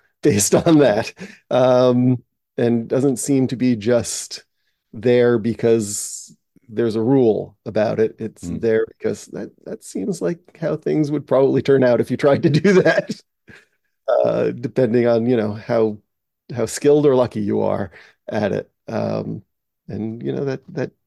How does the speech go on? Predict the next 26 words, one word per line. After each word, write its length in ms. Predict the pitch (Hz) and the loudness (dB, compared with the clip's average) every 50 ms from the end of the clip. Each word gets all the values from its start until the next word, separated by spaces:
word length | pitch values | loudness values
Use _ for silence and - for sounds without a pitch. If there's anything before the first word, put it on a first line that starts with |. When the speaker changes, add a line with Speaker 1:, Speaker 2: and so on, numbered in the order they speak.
| _ _ _ _ _ _ - | _ _ _ _ _ _ -10
Speaker 1:
it, 120 | - 95 - _ _ | -10 -10 -10 _ _
it 180 | 127 135 - | -4 -2 -2
works 320 | - 131 131 120 - - - | -2 -4 -4 -4 -6 -10 -12
for 160 | - - 101 | -8 -8 -6
me. 280 | 98 104 107 110 110 - _ - - - _ _ _ - | -6 -6 -6 -8 -8 -12 _ -20 -20 -20 _ _ _ -4
Um, 520 | 120 110 113 113 113 113 117 113 107 107 - _ _ _ _ _ _ _ _ _ _ _ _ _ _ - | -2 -2 0 0 0 0 -2 -2 -4 -8 -14 _ _ _ _ _ _ _ _ _ _ _ _ _ _ 2
yeah, 160 | 165 - 220 | 4 4 4
I 80 | 135 | 4
think, 320 | 127 - 202 190 - - - - - - 220 - _ _ _ - | 2 2 2 2 0 -2 -10 -20 -20 -20 -20 -20 _ _ _ 0
again, 600 | - 147 135 160 156 139 131 123 117 120 170 - _ _ _ _ _ _ - | 0 2 4 4 4 4 4 2 0 -2 -6 -12 _ _ _ _ _ _ 0
early 280 | 139 147 160 185 180 160 | 2 4 4 6 6 6
on 300 | 147 147 147 143 143 139 | 6 6 4 4 4 4
when 100 | 127 120 113 | 2 2 0
I 80 | 104 | -2
first 360 | - - - 175 175 165 - | -2 -2 0 0 0 0 -4
discovered 440 | - 160 - - 135 120 127 127 110 | -6 -4 -2 0 0 2 2 0 2
gerps, 580 | 117 120 117 110 110 - - - - - - - - - | 2 2 2 0 -2 -6 -12 -12 -12 -14 -16 -16 -10 -8
uh, 440 | 120 117 113 113 113 110 104 104 - - - - _ _ _ | -6 -4 -4 -2 -2 -2 -4 -4 -6 -10 -14 -20 _ _ _
that 180 | - 147 - - | -2 0 0 2
was 140 | 208 190 - | 0 0 -2
the 80 | 185 | -2
thing 220 | 165 - 180 175 151 | 0 2 2 2 2
that 120 | 139 - | 2 0
was 160 | 139 127 110 | -2 -4 -2
more, 720 | 113 123 127 135 139 143 143 143 143 143 143 143 135 135 - _ _ _ _ _ _ _ _ _ _ _ _ _ _ _ _ _ - | 0 2 2 4 4 4 6 6 6 6 4 4 2 0 -6 _ _ _ _ _ _ _ _ _ _ _ _ _ _ _ _ _ -6
uh, 580 | 117 120 120 120 120 120 117 104 98 - - | -2 -2 0 0 0 0 0 -2 -2 -4 -6